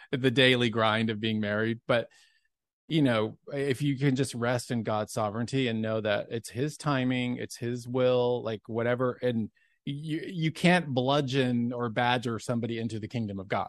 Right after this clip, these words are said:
Like, it has to be, it's God's work. It's, it's a supernatural act from God.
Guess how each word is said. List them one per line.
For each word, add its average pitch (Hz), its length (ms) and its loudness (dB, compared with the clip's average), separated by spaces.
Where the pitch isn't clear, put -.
Like, 117 200 -2
it 110 80 -2
has 120 300 -2
to 123 120 -4
be, 117 240 -4
it's 143 240 -2
God's 139 340 4
work. 113 300 0
It's, 131 340 -8
it's 135 160 -6
a 117 80 -2
supernatural 117 640 -2
act 104 260 -10
from 107 180 -8
God. 107 280 -4